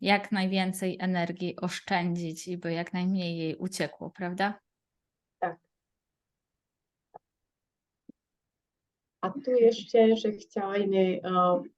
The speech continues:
Speaker 2: powiedzieć, że, e, do najwyższego punktu, do tego Jaworowy jest cztery, cztery kilometry w linii prostej,
Speaker 1: Mhm.
Speaker 2: a jest to wygoda, bo, e, na drugim slajdzie możecie widzieć,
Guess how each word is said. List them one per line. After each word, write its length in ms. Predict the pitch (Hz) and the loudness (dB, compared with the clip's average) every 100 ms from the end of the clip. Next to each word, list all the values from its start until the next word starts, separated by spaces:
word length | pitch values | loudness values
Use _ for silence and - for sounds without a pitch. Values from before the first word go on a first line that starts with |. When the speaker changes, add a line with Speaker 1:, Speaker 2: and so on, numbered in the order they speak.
| - - | 0 6
Speaker 2:
powiedzieć, 680 | 220 214 202 196 208 208 - | 8 8 6 4 2 2 0
że, 120 | 196 | 0
e, 280 | 180 180 - 185 180 175 175 | 4 2 2 2 4 4 2
do 100 | 190 | 0
najwyższego 680 | 185 185 185 - 185 180 | 0 -2 -6 -6 -4 -4
punktu, 760 | - 277 269 - - 180 226 220 | 0 0 0 -4 0 4 4 2
do 100 | 180 | -2
tego 260 | 180 175 180 | -6 -2 0
Jaworowy 680 | 180 180 170 180 185 190 196 | 2 2 2 0 -2 -2 0
jest 360 | 180 180 _ | -2 -4 _
cztery, 380 | - - 196 190 180 196 - - | -20 -10 -8 -6 -6 -8 -10 -10
cztery 240 | - 226 226 | 4 6 6
kilometry 680 | - 220 196 190 - 202 | 4 2 2 0 0 -4
w 40 | 202 | -2
linii 280 | 185 196 220 | -2 0 -2
prostej, 840 | - 196 - _ 165 165 220 320 - _ - | -2 -6 -6 _ -2 2 2 2 -4 _ -10
Speaker 1:
Mhm. 200 | 226 269 - - | -6 -6 -8 -4
Speaker 2:
a 100 | 185 | 0
jest 220 | 190 190 - - | 0 -2 -10 -8
to 160 | 196 | 0
wygoda, 760 | 202 185 185 180 175 180 240 330 _ _ _ _ _ | 2 4 2 4 4 6 6 2 _ _ _ _ _
bo, 520 | 202 190 185 180 180 - - | -2 0 2 2 2 -2 -6
e, 680 | 180 170 170 170 170 - 180 | -4 -2 -2 -4 -6 -6 0
na 120 | 175 | 0
drugim 340 | 170 175 190 | 0 -4 -4
slajdzie 460 | 196 185 165 165 196 | -4 2 2 2 -2
możecie 440 | 185 185 185 185 | -2 -6 -6 -8
widzieć, 460 | 170 156 - 208 226 | -8 -8 2 2 2